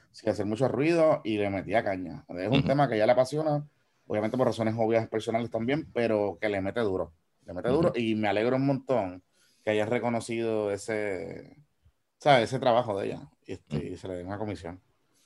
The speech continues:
Speaker 1: Así que
Speaker 2: Eh,
Speaker 1: educación. Va a estar interesante con educación, va a estar interesante.
Speaker 2: Entonces, a, eh, Ana Irma Rivera Lacey, la licenciada Ana Irma Rivera Lacey de Victoria Ciudadana, le dieron la Comisión de Derechos, crearon, porque no existía, una Comisión de Derechos Humanos y Asuntos Laborales.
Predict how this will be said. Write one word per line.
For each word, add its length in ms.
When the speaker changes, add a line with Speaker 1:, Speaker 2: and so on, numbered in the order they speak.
Speaker 1:
Así 300
que 420
Speaker 2:
Eh, 40
Speaker 1:
educación. 400
Va 60
a 20
estar 140
interesante 500
con 120
educación, 480
va 60
a 20
estar 160
interesante. 500
Speaker 2:
Entonces, 720
a, 320
eh, 360
Ana 180
Irma 160
Rivera 240
Lacey, 380
la 100
licenciada 360
Ana 80
Irma 120
Rivera 240
Lacey 220
de 100
Victoria 320
Ciudadana, 540
le 200
dieron 440
la 140
Comisión 400
de 140
Derechos, 420
crearon, 420
porque 160
no 60
existía, 320
una 100
Comisión 300
de 80
Derechos 320
Humanos 380
y 100
Asuntos 720
Laborales. 960